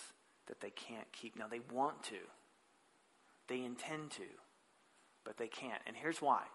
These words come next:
Very simple reason that is obvious in every area of life except relationships. And that is, a promise is no substitute for preparation.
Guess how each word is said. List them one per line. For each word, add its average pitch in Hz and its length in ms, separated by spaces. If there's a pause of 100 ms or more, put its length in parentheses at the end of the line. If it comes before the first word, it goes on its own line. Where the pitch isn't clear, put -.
(140)
Very 185 240
simple 190 300
reason 151 280 (1040)
that 143 160
is 147 160
obvious 170 500
in 139 200
every 220 340
area 208 300
of 170 100
life 139 240
except - 340
relationships. - 800 (1040)
And 139 140
that 156 180
is, 139 220 (120)
a 139 100
promise 170 920 (420)
is 143 220
no 143 160
substitute 143 1000 (540)
for 123 80
preparation. 120 720